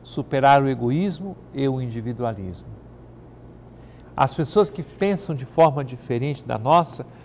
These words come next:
serão, então, descobertas não como inimigas ou partes de uma competição desleal, mas as diferenças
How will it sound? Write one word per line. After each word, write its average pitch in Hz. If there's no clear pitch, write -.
serão, 170
então, 180
descobertas 156
não 208
como 208
inimigas 160
ou 131
partes 147
de 131
uma 139
competição 131
desleal, 120
mas 127
as 127
diferenças 135